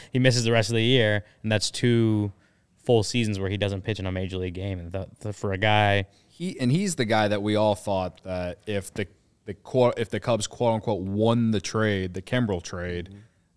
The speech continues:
Speaker 2: that we'd at least have the future closer of the team. 'Cause that's what, I think that's what we all hoped that he could be.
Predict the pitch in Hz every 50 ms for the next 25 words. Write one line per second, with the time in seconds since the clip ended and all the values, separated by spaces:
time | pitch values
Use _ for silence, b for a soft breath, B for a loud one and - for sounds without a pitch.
0 | _ _ 98 101 98 98 95 92 90 90 87 87 - _ _ _ _ _ _ _
1 | _ _ _ - 123 123 120 117 113 104 104 113 120 117 104 - - - - 113
2 | 107 104 101 90 98 90 90 - - 110 104 95 - 101 92 - - - 101 101
3 | 107 107 95 98 95 92 90 87 78 78 82 - - - 104 101 98 85 78 76
4 | 80 95 - - 107 92 110 135 170 - - 139 110 98 - - 101 110 - -
5 | 170 214 - - 117 101 - 117 107 95 104 101 95 95 113 123 117 104 98 -
6 | - - 135 139 131 - - - - 107 104 101 101 110 104 - - 90 82 78
7 | 107 123 127 117 101 98 95